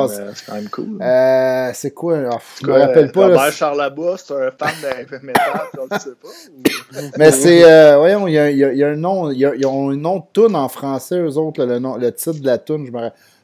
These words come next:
Speaker 1: pas à tout jamais, là, mais, euh, écoute, euh, je suis pas bien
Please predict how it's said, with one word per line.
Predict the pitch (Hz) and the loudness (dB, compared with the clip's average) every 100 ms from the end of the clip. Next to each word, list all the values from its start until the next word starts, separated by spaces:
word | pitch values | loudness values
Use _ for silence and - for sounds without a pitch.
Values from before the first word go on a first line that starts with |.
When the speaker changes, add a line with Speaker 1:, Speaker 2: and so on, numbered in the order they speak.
| _ | _
Speaker 1:
pas | 170 139 | -2 0
à | |
tout | - 143 | -2 -6
jamais, | 123 139 123 135 147 | -2 0 0 -2 -4
là, | 139 135 | -4 -6
mais, | 120 110 104 | -6 -8 -8
euh, | 98 92 90 85 _ _ | -10 -14 -16 -20 _ _
écoute, | - 104 - | -20 -20 -20
euh, | 98 | -20
je | |
suis | 92 | -16
pas | - | -12
bien | 117 113 | -6 -6